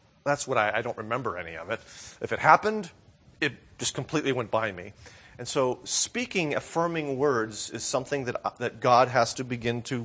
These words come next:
work in me to produce. So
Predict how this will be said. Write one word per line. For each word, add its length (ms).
work 300
in 220
me 240
to 180
produce. 800
So 340